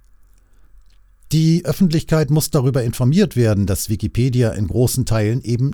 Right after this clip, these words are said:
nicht objektiv ist. Denn liest man in den üblichen Leitmedien etwas zu Wikipedia, so werden fast ausschließlich positive Seiten des Online-Lexikons hervorgehoben.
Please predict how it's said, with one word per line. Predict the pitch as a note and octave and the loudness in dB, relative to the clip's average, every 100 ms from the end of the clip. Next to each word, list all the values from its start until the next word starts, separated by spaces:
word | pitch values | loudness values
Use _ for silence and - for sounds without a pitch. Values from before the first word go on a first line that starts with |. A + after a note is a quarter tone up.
| - | -4
nicht | E3+ F#3 F#3 - - - | 0 4 4 0 -12 -8
objektiv | F2 - D#2+ - - D2+ | -8 -6 -8 -6 -6 -6
ist. | - D#2+ - - - - - - _ - A2+ | -4 -8 -8 -12 -20 -20 -20 -20 _ -4 0
Denn | G2+ | 2
liest | G2 D3 - | 2 2 2
man | A#2+ - | 0 0
in | E2+ | 0
den | E2 - | -2 -2
üblichen | D#3+ D#3 B2 G#2 | -2 0 0 0
Leitmedien | F#2 C3+ D3 B2+ G#2+ G2 F2+ | -2 -2 0 0 0 0 -4
etwas | F#2 G2 F2 | -4 -4 -4
zu | - E2 | -4 -4
Wikipedia, | F2 F2 - D#3 C#3+ A2 E2+ | -4 -4 0 0 2 2 0
so | D2+ D2+ C#2+ | -4 -6 -4
werden | D#2 C#2 | -4 -4
fast | C#2 - G#2+ - | -6 -4 -4 -6
ausschließlich | - G#2+ - G2 - D#2 - | -6 -6 -4 -6 -4 -8 -6
positive | - E3+ A#2 - G#2 F#2+ | 0 2 2 -2 -2 -4
Seiten | F2+ G2 G#2+ C#3 | -2 -2 -2 -2
des | B2 - | -4 -2
Online-Lexikons | A2 G#2 G#2+ A2 G#2 - - B2+ - | -4 -2 -2 -2 -4 -6 -2 -2 -2
hervorgehoben. | C3 - C3+ D#2+ E2 D2+ D2+ | -6 -2 -2 0 -2 -2 -4